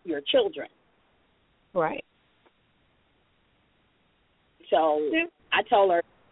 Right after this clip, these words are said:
Speaker 1: to think about it real hard, and they discussed it and, and see if it was even worthy, and then talk to a lawyer about it and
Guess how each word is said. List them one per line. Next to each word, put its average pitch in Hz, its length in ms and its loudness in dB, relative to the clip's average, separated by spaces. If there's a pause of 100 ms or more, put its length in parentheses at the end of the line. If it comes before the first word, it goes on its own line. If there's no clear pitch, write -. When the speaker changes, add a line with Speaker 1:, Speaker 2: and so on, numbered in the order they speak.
(100)
Speaker 1:
to - 100 -12
think 208 220 -4
about 175 240 2
it 147 100 -2
real 175 240 0
hard, 165 300 0
and 156 80 -2
they 151 80 -2
discussed 170 480 -4
it 143 100 -2
and, 151 260 -4
and 151 160 -6 (100)
see 190 80 0
if 170 140 0
it 165 120 0
was 156 120 -4
even 160 320 -4
worthy, 170 360 -2
and 147 120 -6
then 160 200 -2 (140)
talk 214 200 2 (100)
to 240 80 4
a 180 120 0
lawyer 143 360 -8
about 113 320 -12
it 104 140 -16
and 147 100 -18